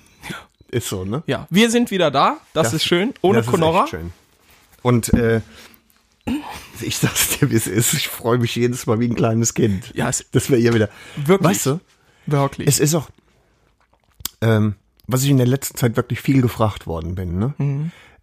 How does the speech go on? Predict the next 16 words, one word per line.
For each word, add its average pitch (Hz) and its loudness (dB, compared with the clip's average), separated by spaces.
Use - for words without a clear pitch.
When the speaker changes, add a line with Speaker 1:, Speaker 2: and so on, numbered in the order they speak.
Speaker 1:
Ähm, 104 4
wie 131 2
bereitet 120 -4
ihr 113 -6
euch 110 -8
eigentlich 113 2
auf 98 -6
so 113 2
eine 113 4
Sendung 110 4
vor, 87 -8
ne? 131 -2
Also 107 -2
auf 95 -2
so 110 4
ein, 104 4